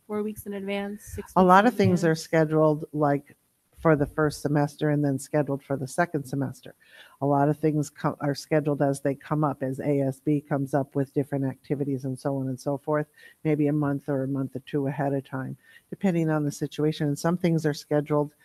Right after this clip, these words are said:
Speaker 2: um, in the year before, in, before we leave for the summer. They come up with a lot of events that they put on there. So everything's done at a different time, depending on what the co-,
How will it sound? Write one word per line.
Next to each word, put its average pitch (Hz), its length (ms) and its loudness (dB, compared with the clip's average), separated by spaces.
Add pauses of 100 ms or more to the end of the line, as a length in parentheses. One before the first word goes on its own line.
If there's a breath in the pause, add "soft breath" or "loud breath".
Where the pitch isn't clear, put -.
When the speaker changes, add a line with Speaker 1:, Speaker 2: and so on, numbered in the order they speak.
(420 soft breath)
Speaker 2:
um, 139 400 0 (160)
in 151 180 2
the 143 100 2
year 143 140 2
before, 139 580 -6
in, 151 160 -2
before 147 280 -2
we 139 120 -2
leave 143 220 -2
for 143 180 -2
the 135 120 -4
summer. 131 360 -4
They 135 160 -4
come 143 220 -6
up 131 140 -6
with 131 140 -8
a 127 40 -6
lot 131 240 -6
of 135 140 -6
events 135 380 -10
that 139 180 -12
they 135 100 -4
put 135 220 -8
on 135 240 -4
there. 135 260 -8 (420 soft breath)
So 180 120 2
everything's 180 420 2
done 151 220 0
at 143 100 -2
a 143 80 -2
different 147 400 -6
time, 143 480 -4 (480)
depending 147 400 -2
on 139 140 -2
what 139 180 -6
the 135 80 -10
co-, - 160 -10